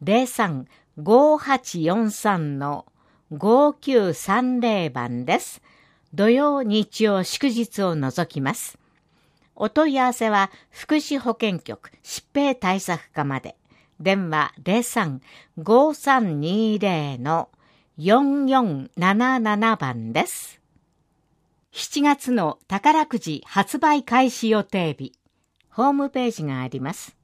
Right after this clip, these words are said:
サマージャンボ宝くじ。一等前後賞合わせて七億円、三百円は五日。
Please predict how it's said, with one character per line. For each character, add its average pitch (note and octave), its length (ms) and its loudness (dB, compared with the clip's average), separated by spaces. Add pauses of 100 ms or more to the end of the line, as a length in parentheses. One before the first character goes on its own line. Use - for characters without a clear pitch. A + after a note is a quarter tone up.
(880)
サ G3+ 240 0
マ D4 240 4
ー C#4+ 60 0
ジ C4 100 -2
ャ B3+ 80 4
ン A#3+ 100 2
ボ A3+ 120 2
宝 G3 400 -2
く D3+ 160 -6
じ。 - 220 -14 (680)
一 G3 140 0
等 C4 400 0
前 B3 180 2
後 D4 180 0
賞 G#3 340 -2
合 D#3+ 180 2
わ A#3+ 100 0
せ G#3 160 -4
て C#3 160 -8
七 F3+ 400 2
億 F3+ 260 -4
円、 C3+ 300 -6 (260)
三 B3+ 300 0
百 A#3 280 -4
円 C#3 240 -2
は B2+ 220 -4 (300)
五 - 380 -4
日。 - 260 -2